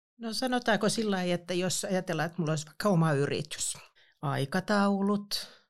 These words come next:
saattaa olla sellaisia, jos ei osaa käsitellä näitä.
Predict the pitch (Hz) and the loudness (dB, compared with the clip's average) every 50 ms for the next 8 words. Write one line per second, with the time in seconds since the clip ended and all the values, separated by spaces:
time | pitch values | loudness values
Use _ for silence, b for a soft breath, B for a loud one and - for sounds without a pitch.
0 | _ _ _ _ - - - 196 190 190 190 - - 208 190 190 190 180 185 180 | _ _ _ _ -6 -4 -2 -2 -2 -2 -4 -8 -8 -6 -4 -4 -4 -4 -4 -4
1 | - - 185 175 175 180 180 175 - 185 175 175 175 175 180 175 170 175 170 - | -4 -4 -2 -2 -2 -4 -4 -4 -4 -4 -2 -2 -2 -2 -2 -2 -2 -2 -4 -4
2 | 180 170 - - 180 170 - 190 175 - 175 170 170 175 175 180 175 175 175 170 | -6 -6 -6 -4 -4 -2 -2 -4 -4 -4 -4 -4 -4 -4 -2 -2 0 0 0 -2
3 | 170 175 175 175 - 175 170 | -2 -4 -4 -4 -4 -6 -6